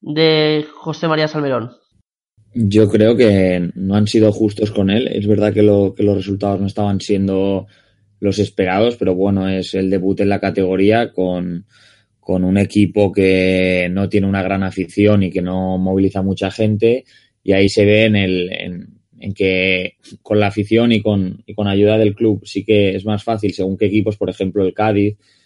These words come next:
Speaker 2: que, que enseguida que el otro día estaban perdiendo contra el Córdoba, la afición desplazada y también te ayuda, te dan ese, ese pequeño empujón para, para revertir situaciones difíciles.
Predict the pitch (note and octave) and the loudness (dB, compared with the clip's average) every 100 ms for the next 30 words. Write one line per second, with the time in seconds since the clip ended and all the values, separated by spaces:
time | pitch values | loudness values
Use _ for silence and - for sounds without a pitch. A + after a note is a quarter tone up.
0 | _ _ - F#2+ F2+ F2 - F#2+ F#2 F2 | _ _ 2 4 4 0 -4 -4 -4 -8
1 | - F#2 F#2+ G2 G2 F#2+ F#2+ - F#2+ G2 | -8 -4 -2 -2 -2 -4 -4 -4 -2 -2
2 | F#2+ G2 G2 F#2+ F#2+ F#2 F#2 F#2 - - | 0 0 2 2 -2 -4 -6 -8 -10 -6
3 | G2 F#2 F#2+ F#2+ F#2+ F#2 F#2+ F2+ F#2 - | -4 -2 -2 0 0 -2 -4 -4 -4 -2
4 | F#2+ F#2+ F#2+ F#2 F2+ _ _ - G2 G2 | 0 0 0 -2 -6 _ _ -6 -6 -4
5 | G2 F#2+ G2 G2+ G2+ F#2 G2+ G2 G2 G2 | -2 0 0 0 -2 -2 -2 0 0 0
6 | F#2+ G2 F#2+ F#2+ G2 G2 G2 F#2+ - _ | 0 0 -2 -2 0 2 2 -2 -6 _
7 | _ G#2+ G#2 G#2+ G#2 A2 G2+ A2 G#2+ G#2+ | _ 2 4 4 2 0 0 -2 -2 0
8 | A2 G#2+ G2+ G#2 G2+ G#2+ G2 G2 F#2+ - | 2 2 0 -2 -2 -2 0 -2 -4 -8
9 | _ _ - G2+ G2+ G2+ F#2 G#2 G#2+ A2+ | _ _ -2 0 2 2 2 -2 0 -2
10 | G#2+ G#2+ G#2 G#2 A#2 A#2+ B2+ C3 D#3+ | 0 0 2 0 0 0 0 0 -2